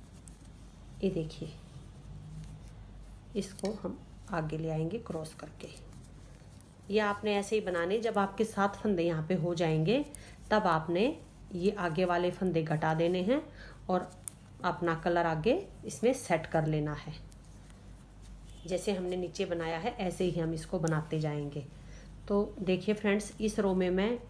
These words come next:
दो दो फंदे अंदर बढ़ूँगी और दो फंदे मैं पीछे छोड़ दूँगी। यहाँ पे जब मेरे सात फंदे हो जाएंगे, तब तक मैं बनाऊँगी। सात फंदे होने के बाद एक बार झालर की छटाई मैं आपको और दिखाऊँगी।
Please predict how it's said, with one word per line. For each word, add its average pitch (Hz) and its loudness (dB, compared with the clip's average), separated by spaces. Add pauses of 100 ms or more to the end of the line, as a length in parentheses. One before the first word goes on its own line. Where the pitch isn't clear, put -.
दो 202 4
दो 208 6
फंदे 196 2
अंदर 170 4
बढ़ूँगी 208 4 (480)
और 185 4
दो 214 6
फंदे 190 4
मैं 165 4
पीछे 175 -2
छोड़ 175 4
दूँगी। 147 0 (1000)
यहाँ 202 6
पे 247 6
जब 233 4
मेरे 226 4
सात 208 2
फंदे 214 6
हो 175 4
जाएंगे, 165 6 (280)
तब 226 4
तक 226 6
मैं 202 6
बनाऊँगी। 175 4
सात 220 4
फंदे 196 2
होने 165 4
के 175 0
बाद 196 2
एक 226 4
बार 175 6
झालर 170 4
की 185 2
छटाई 160 2
मैं 160 4
आपको 156 0
और 175 4
दिखाऊँगी। 175 2